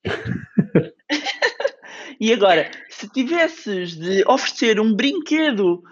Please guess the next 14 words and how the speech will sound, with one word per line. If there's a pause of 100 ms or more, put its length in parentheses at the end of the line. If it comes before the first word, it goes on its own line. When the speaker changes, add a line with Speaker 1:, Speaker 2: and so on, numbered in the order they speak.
(680)
Speaker 2:
aos
membros
do
governo,
qual
é
que
seria? (1600)
Speaker 1:
Um
brinquedo
aos
membros
do
governo?